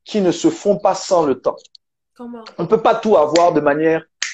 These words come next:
Speaker 1: de manière rapide comme ça.
Speaker 2: Hmm.
Speaker 1: Surtout pas la guérison. C'est pas ça. Comme je dis, écoute, tu, euh, hmm, tu as voulu me tuer.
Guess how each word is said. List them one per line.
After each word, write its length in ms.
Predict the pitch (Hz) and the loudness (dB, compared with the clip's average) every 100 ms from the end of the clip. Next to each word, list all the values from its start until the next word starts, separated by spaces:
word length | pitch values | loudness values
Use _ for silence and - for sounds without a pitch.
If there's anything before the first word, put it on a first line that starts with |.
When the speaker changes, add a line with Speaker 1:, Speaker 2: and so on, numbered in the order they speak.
| 131 | -2
Speaker 1:
de 60 | |
manière 380 | 139 147 160 151 | 2 2 2 2
rapide 380 | 139 135 165 - | 0 -2 -6 -6
comme 160 | 127 123 | -6 -2
ça. 220 | 127 117 | 0 0
Speaker 2:
Hmm. 80 | - | -4
Speaker 1:
Surtout 320 | 247 - 190 | -8 -6 0
pas 160 | 202 | 2
la 100 | 165 | 4
guérison. 400 | 135 127 123 131 | 4 2 2 -2
C'est 160 | 123 131 | -2 -2
pas 100 | 180 | -2
ça. 300 | - 185 - - - _ - - | 2 2 0 -6 -20 _ -16 -2
Comme 160 | 226 214 | 2 4
je 100 | 220 | 4
dis, 300 | 240 165 - | 4 2 2
écoute, 300 | 156 196 147 | 0 2 -2
tu, 360 | - 202 196 _ _ _ - | -4 -4 -4 _ _ _ 0
euh, 340 | 151 151 143 139 _ _ _ _ _ _ _ _ - | 4 6 4 -4 _ _ _ _ _ _ _ _ -16
hmm, 180 | 117 101 _ _ _ _ _ _ _ - | -14 -14 _ _ _ _ _ _ _ 0
tu 120 | 214 | 2
as 80 | 190 | 4
voulu 260 | 165 180 | 2 2
me 140 | 170 139 | 2 -2
tuer. 400 | - 123 101 | -2 -4 -4